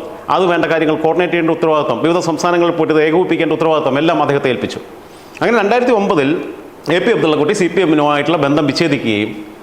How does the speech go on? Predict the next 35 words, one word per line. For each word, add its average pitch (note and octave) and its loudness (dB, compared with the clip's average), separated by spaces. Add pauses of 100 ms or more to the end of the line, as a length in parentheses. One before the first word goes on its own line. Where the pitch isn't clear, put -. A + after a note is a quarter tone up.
(420)
അദ്ദേഹം F3+ 2
അന്ന് F3+ 2
മയ്യിൽ F3+ 2
ഏരിയ F3 0
കമ്മിറ്റി F3 0
അംഗം, C3+ -2
പാർട്ടിയുടെ D#3+ 0
ഡി F3 0
സിയിൽ G3+ 0
പോലും E3+ 2
ഉൾ-, E3 0
ഉൾപ്പെടുത്തിയിട്ടില്ല. D3+ 0
പഴയ C#3+ 2
എസ് D3+ 0
എഫ് D3+ 0
ഐയുടെ E3+ 2
സംസ്ഥാന F3 0
president-ആണ്. D#3 0 (140)
ആ C#3 2
രീതിയിൽ E3+ 0
തന്നെ F3+ 2
ഡി D#3+ 0
സിയിൽ F3+ 2
വരേണ്ടതാ. C3+ 0 (720)
പിന്നീട് E3 2 (140)
ബ-, C3+ 2 (100)
പത്ത് C3 0
വർഷം F3+ 0
എം D#3 0
പി F#3 2
ആയി, A2 2 (180)
ഡി D3+ 2
സി G3 0
പോലും F3+ 2
ഉൾപ്പെടുത്താതെ D#3+ 0